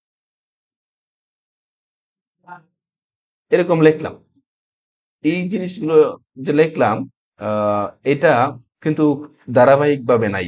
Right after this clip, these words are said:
মানে ক্রমানুসারে নাই। বড় ছোট, ছোট থেকে বড় এই ধরনের কিছু নাই। ধারাবাহিকভাবে সাজানোটাই হলো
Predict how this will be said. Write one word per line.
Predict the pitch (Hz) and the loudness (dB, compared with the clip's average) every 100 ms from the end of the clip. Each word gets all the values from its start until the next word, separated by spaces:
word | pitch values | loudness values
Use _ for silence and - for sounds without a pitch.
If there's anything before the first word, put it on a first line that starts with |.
| 82 | -8
মানে | 104 110 101 92 | -6 -4 -6 -8
ক্রমানুসারে | - 131 139 143 135 135 113 | -2 0 2 2 0 2 2
নাই। | 95 - _ _ _ _ _ _ _ _ _ _ _ 107 | 0 -6 _ _ _ _ _ _ _ _ _ _ _ -2
বড় | 117 135 147 | 4 4 4
ছোট, | 147 135 123 | 0 -6 -6
ছোট | 123 135 | -6 -6
থেকে | 127 120 | -6 -4
বড় | 117 123 | -2 0
এই | 127 | 0
ধরনের | 143 143 143 | 0 0 -2
কিছু | 131 120 104 | -6 -6 -10
নাই। | 76 _ _ _ _ _ _ _ _ | -10 _ _ _ _ _ _ _ _
ধারাবাহিকভাবে | - 131 143 156 160 160 165 | 0 0 0 -4 -8 -8 -10
সাজানোটাই | 156 147 156 156 127 120 | -10 -8 -6 -4 -2 -2
হলো | 123 | -2